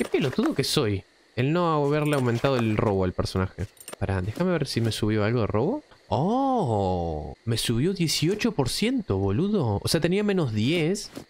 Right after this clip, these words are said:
y ahora tengo mil setecientos noventa. Métete por un hueco. Sí, tendría que, ahora cuando vayamos revisamos.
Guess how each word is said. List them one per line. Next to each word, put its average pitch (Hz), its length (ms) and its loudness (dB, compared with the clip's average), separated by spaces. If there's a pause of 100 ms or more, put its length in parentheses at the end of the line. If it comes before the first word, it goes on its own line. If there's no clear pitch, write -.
(160)
y 110 80 0
ahora 156 160 0
tengo 180 320 2
mil 170 260 2
setecientos 170 520 0
noventa. 120 600 0 (240)
Métete 131 280 2
por 135 100 2
un 117 100 0
hueco. 139 360 0
Sí, 131 340 -2
tendría 127 240 0
que, 135 240 0
ahora 127 520 2
cuando 113 180 2
vayamos 131 340 0
revisamos. 104 500 0